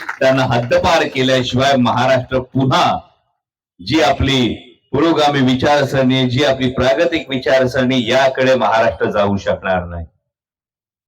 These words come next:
आणि या सगळ्या गोष्टींना,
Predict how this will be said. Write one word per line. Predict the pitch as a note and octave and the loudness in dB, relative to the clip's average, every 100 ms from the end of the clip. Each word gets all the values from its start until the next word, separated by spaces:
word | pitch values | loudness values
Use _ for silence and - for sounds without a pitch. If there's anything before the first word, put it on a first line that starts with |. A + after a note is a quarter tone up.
| _ _ - | _ _ -2
आणि | A#2 C3 A#2+ F#2 - _ _ _ _ _ _ | 0 0 -2 -8 -20 _ _ _ _ _ _
या | F#2+ B2 E3+ | -4 0 0
सगळ्या | E3+ - F3+ E3 F#3+ A3 F#3 | 0 -6 -2 -2 0 0 0
गोष्टींना, | C3+ C3 - C#3 A2+ F#2+ | 0 -2 -2 -2 -2 -4